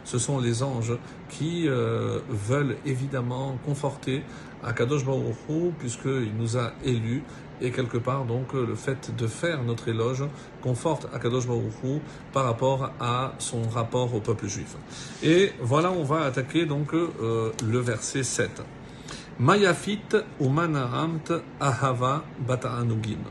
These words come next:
Alors, le verset sept, que tu es belle, et umanahamt, que tu es agréable,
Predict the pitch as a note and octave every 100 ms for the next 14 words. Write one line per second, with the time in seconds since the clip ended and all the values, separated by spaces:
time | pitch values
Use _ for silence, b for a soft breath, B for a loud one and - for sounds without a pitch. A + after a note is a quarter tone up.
0 | - B B B - C3 A#2 - - A#2
1 | B2+ - A#2 D#3 F3 D3+ B2 G3 - F3+
2 | C#3+ D#3+ B2+ A2 G2+ - - - A#2+ A#2
3 | A#2+ B2+ D3+ B2+ A#2+ D#3+ D3+ A2+ G#2+ G#2+
4 | A#2 A#2+ A2+ C3 B2 D3 F#3 E3 B2+